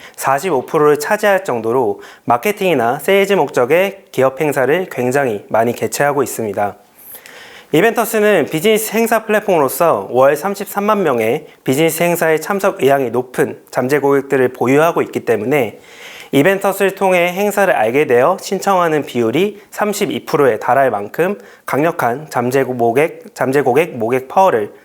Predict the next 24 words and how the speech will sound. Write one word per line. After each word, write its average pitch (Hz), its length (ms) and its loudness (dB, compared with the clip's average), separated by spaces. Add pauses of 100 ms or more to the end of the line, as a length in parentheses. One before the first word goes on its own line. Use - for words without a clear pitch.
(100)
가지고 127 380 0
있습니다. 101 520 -6 (1800)
이미 214 480 4
유수의 196 360 2
기업들이 160 580 2
이벤터스를 170 540 0
이용하여 135 680 2
참가자를 185 640 2
관-, - 140 -6 (100)
잠재 135 300 2
고객을 151 260 4
획득하고 180 640 -2
관리하고 135 560 2
있는데요. 113 540 -2 (800)
하지만 220 500 2
아직까지도 135 840 0
전체 139 380 -2
홍보 196 320 2
예산의 139 520 2
대부분이 131 680 0
에스엔에스 151 600 0
광고에 120 560 2
소비되고 151 640 0
있습니다. 107 560 -4